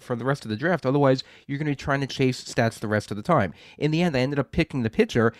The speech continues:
and I ended up, I felt like for the whole season, I was chasing hitting just because I had the two, I had two top pitchers.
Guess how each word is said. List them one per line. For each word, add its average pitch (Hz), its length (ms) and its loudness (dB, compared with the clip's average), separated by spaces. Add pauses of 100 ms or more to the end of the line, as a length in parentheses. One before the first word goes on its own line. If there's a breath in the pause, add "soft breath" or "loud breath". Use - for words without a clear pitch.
(140 loud breath)
and 120 160 -2
I - 20 0
ended 160 240 0
up, 143 160 -2
I 135 80 2
felt 170 220 -2
like 151 160 -2
for 139 100 -2
the 120 100 0
whole 131 140 -2
season, 202 380 -4
I 110 80 0
was 113 80 -6
chasing 147 420 -4
hitting 135 340 -2 (220 loud breath)
just 156 160 -8
because 147 420 -2
I 135 140 0
had 127 220 0
the 127 80 -2
two, 127 200 -8 (140)
I 117 120 -2
had 113 120 -2
two 143 140 -8
top 104 240 -6
pitchers. - 400 -6